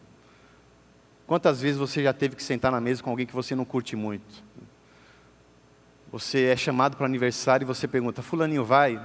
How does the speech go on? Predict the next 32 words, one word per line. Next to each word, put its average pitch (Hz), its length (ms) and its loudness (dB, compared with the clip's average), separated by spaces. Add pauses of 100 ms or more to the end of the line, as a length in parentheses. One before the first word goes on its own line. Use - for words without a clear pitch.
"Vai." 110 320 2 (140)
"Poxa, 143 420 -4 (680)
não 131 80 -16
sei 127 180 -4
se - 120 -8
eu 120 80 -2
vou, 113 180 -2
vou 123 140 0
arrumar 127 220 -2
uma 127 120 -2
desculpa 123 400 -6
aqui, 117 240 -6
porque - 220 -10
sentar 143 380 -4
na 147 100 -6
mesa 131 220 -2
com 139 100 -10
esse 135 220 -10
cara 123 280 -2
vai 123 120 -4
ser 143 160 -8
difícil." 123 580 -14 (1500)
Vamos 139 240 -6
ser - 160 -2
hipócrita 123 420 0
aqui, 117 140 -4
todo 139 180 0
mundo 135 200 -2
já 127 120 0
pensou 123 360 -6
nisso, 123 340 -6
né? 135 80 -12